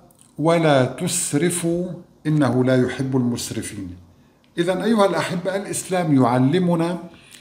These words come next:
كيف نستغل موارد الطبيعة و-، ونستثمر هذه الموارد بالشكل ال-، الذي يضمن سلامة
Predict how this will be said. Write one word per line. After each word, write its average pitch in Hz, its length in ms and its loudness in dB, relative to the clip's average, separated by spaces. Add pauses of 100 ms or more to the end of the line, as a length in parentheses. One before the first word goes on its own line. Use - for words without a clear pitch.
(380)
كيف 180 260 -2
نستغل 139 680 2
موارد 127 500 0
الطبيعة 135 760 -2 (800)
و-، 135 260 2 (140)
ونستثمر 131 1040 0 (120)
هذه 147 340 2
الموارد 131 680 2
بالشكل 175 540 -4 (240)
ال-، 131 240 -6
الذي 135 460 2
يضمن 156 600 2
سلامة 135 680 -4